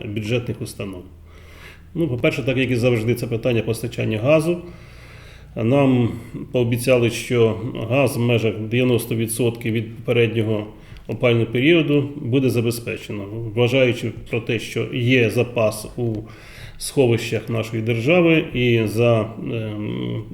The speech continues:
наступні, е, три місяці ще надійде певна кількість. Це перше. Інше. М, газ, е, в ціною для населення буде сім чотириста, для бюджетних установ трохи більше шістнадцяти тисяч.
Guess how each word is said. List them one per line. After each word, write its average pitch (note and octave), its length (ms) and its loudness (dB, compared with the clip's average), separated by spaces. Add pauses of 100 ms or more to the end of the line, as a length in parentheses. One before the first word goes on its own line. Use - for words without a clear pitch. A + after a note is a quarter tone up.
(180)
наступні, A#2 640 -2 (340)
е, A#2 280 -4 (280)
три B2+ 180 -2
місяці D3+ 380 0
ще D3 200 -4
надійде A#2 440 0 (360)
певна B2 260 2
кількість. - 600 -12 (340)
Це B2+ 140 -4
перше. A2+ 440 0 (120)
Інше. C#3 440 4 (240)
М, C3 380 -8 (160)
газ, C3 320 2
е, - 40 -8 (540)
в - 40 -16
ціною C3 340 0
для A#2+ 120 0
населення A2+ 560 0
буде A2 360 -2 (560)
сім A2+ 260 -4
чотириста, E3+ 600 0
для A2+ 140 2
бюджетних A2+ 420 0
установ G#2+ 480 -4
трохи A#2 240 -6
більше G#2+ 260 -8
шістнадцяти E3+ 540 0
тисяч. D#3 500 0